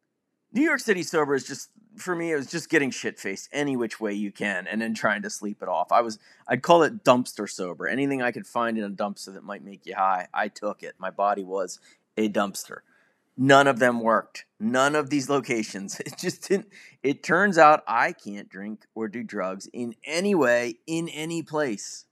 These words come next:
So I guess I should have been trying more for the, uh, let's call it the entire planet Earth sober, uh, <laughs> which is where I don't do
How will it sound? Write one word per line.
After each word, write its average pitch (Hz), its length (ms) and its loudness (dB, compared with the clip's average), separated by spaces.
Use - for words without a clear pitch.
So 117 360 0
I 123 80 6
guess 151 220 0
I 147 60 0
should 151 180 -2
have 143 100 2
been 135 140 -2
trying 131 380 -2
more 127 220 -2
for 127 200 -6
the, 113 320 -4
uh, 87 320 0
let's 120 160 -12
call 135 240 0
it 113 140 -8
the 113 180 -8
entire 143 460 4
planet 156 400 -4
Earth 156 260 0
sober, 208 540 -4
uh, 110 340 0
<laughs> - 60 -8
which 131 320 -6
is 107 80 -14
where 120 200 2
I 110 120 2
don't 123 260 -6
do 120 160 -4